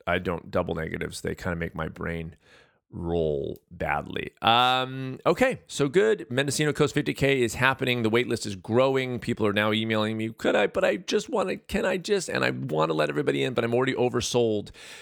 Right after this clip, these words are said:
Um, so, so it's not, I'm not saying no, I'm saying hang, because as spaces, like, I just this morning got an email from somebody who got injured, um, luckily.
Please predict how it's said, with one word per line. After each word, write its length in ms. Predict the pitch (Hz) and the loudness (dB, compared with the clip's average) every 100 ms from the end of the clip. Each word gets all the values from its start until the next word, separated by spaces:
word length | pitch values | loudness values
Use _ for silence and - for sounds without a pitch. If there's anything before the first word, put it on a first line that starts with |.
| - _ | -20 _
Um, 320 | 117 113 110 - | 2 2 -4 -6
so, 260 | - 120 - _ - | 0 0 -2 _ -6
so 160 | - | 0
it's 140 | 120 117 | 0 2
not, 180 | 139 139 | 0 2
I'm 80 | |
not 220 | 127 143 - | 0 0 0
saying 240 | 131 120 | 0 2
no, 400 | 135 113 101 104 - - | 2 2 2 -2 -10 -4
I'm 140 | 110 | -2
saying 240 | 120 113 | 0 0
hang, 520 | 107 - 127 131 123 110 - - - | -2 0 2 2 -2 -6 -12 -20 -6
because 300 | 117 120 107 | -2 0 0
as 160 | 104 | 0
spaces, 380 | - 120 117 104 | 2 2 2 0
like, 200 | 104 107 | 0 2
I 80 | 104 | 0
just 240 | - 117 | 2 0
this 160 | 117 - | 0 0
morning 240 | 120 117 | 0 2
got 80 | 104 | 0
an 80 | 98 | 0
email 260 | 104 104 | 0 0
from 160 | 98 104 | -2 -4
somebody 240 | 104 101 | -2 0
who 60 | 98 | 0
got 180 | 98 92 | 0 0
injured, 460 | 98 95 101 90 - - - | -2 0 0 0 -10 -20 -6
um, 240 | 95 98 - _ - | -4 -4 -8 _ -2
luckily. 600 | 120 113 - 104 107 104 | 2 2 2 2 2 0